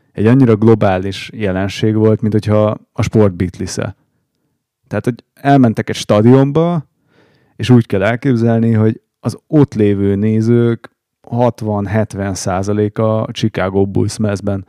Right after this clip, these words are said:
nyomatta, akkor is, hogyha helyi volt. Tehát, ha lementek Atlantába, akkor is. Hogyha elmentek Orlandóba, akkor is.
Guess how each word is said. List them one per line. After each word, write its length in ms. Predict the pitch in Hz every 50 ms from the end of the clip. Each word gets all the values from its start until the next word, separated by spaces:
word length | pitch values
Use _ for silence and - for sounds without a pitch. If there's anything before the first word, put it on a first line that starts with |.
| _ _ _ _ _ _ -
nyomatta, 580 | 107 104 98 101 110 110 - - - 113 -
akkor 360 | - 117 104 - - 104 101 104
is, 100 | 101 101
hogyha 240 | 110 107 110 107
helyi 280 | 104 98 101 98 90 90
volt. 260 | 92 90 95 98 98
Tehát, 180 | - 107 - 107
ha 60 | 104
lementek 380 | 117 117 110 101 101 107 - -
Atlantába, 720 | 113 117 - 139 120 117 113 - 120 117 117 113 120 123
akkor 420 | - 113 113 - - - 95 90
is. 140 | 87 98 -
Hogyha 240 | - 104 107 - 104
elmentek 340 | 107 104 101 101 - 104 -
Orlandóba, 580 | 104 104 107 110 113 113 113 110 110 107 110
akkor 440 | - - 101 101 _ - - - -
is. 200 | - 110 - -